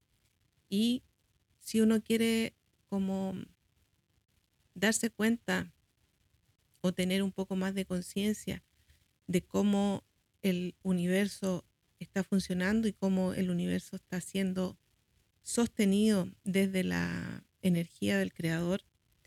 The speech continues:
es importante que ustedes puedan meditar, puedan estudiar estos principios, puedan, eh,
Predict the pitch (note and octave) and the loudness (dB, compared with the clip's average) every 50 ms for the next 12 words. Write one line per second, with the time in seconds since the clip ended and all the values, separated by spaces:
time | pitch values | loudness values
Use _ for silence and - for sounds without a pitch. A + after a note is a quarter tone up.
0 | - - _ _ _ _ _ _ _ _ _ _ _ - G3 G#3 G#3+ G3+ - G3 | -20 -20 _ _ _ _ _ _ _ _ _ _ _ 4 6 6 6 6 2 -2
1 | - - G3+ G3+ G3+ - A3 G3+ - - G#3 G3+ G3 G3 F#3+ - _ _ _ _ | -2 0 0 0 0 0 -4 -6 -4 -2 0 2 2 0 0 -4 _ _ _ _
2 | _ _ - G#3+ F#3+ - - G3 G3+ G3+ G3 - - G3 G3+ G3+ G3+ G3 F#3+ F3+ | _ _ -4 -4 -2 0 2 4 4 4 4 2 2 4 4 6 6 6 6 4
3 | E3 D#3+ E3 - - F#3+ G#3 G#3+ A3+ A#3+ A#3 - _ _ _ _ _ - F#3+ F#3+ | 4 2 2 2 4 4 4 6 4 2 0 -2 _ _ _ _ _ 0 2 2
4 | F#3 F#3+ F#3+ F3 - - F#3+ F3 F3 F3 F#3 G3+ G#3+ A3+ A3 - - G#3+ - - | 4 2 0 -2 -2 -2 -2 0 2 2 2 2 2 0 -2 -2 -4 -8 -4 -2
5 | F#3+ F#3+ F#3+ - - G#3+ G#3+ - - G#3 G3+ G#3 - _ _ _ _ _ _ _ | -2 -2 -2 -2 -2 -2 -2 0 -2 -4 -4 -6 -8 _ _ _ _ _ _ _
6 | _ _ _ _ _ - F#3+ F#3+ F#3+ F#3+ F#3 F#3 F#3 F#3 F#3 - - - - _ | _ _ _ _ _ 2 4 6 6 6 6 4 4 4 4 2 2 0 -2 _
7 | _ _ _ _ _ _ _ _ _ _ _ _ - F#3 F3 - - - - | _ _ _ _ _ _ _ _ _ _ _ _ -2 -2 -2 -2 -4 -10 -16